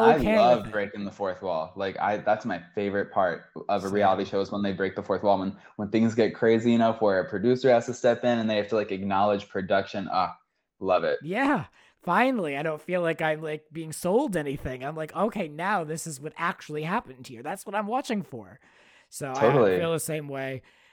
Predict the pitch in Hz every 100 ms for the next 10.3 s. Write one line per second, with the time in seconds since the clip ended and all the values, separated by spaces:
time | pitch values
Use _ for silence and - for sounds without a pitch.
0 | _ - 208 202 - 247 208 - 247 247
1 | - 226 202 - 220 214 185 269 370 359
2 | 269 226 202 165 170 - 170 - 180 165
3 | 160 175 170 156 160 160 156 _ _ _
4 | - 208 254 - 233 202 196 180 151 -
5 | 165 165 156 147 135 - 180 214 156 196
6 | 285 285 277 233 214 196 190 175 165 -
7 | 165 147 147 143 - 156 151 147 - -
8 | 151 156 143 156 - 165 151 143 135 -
9 | - - _ - 165 - - 202 190 185
10 | 185 185 -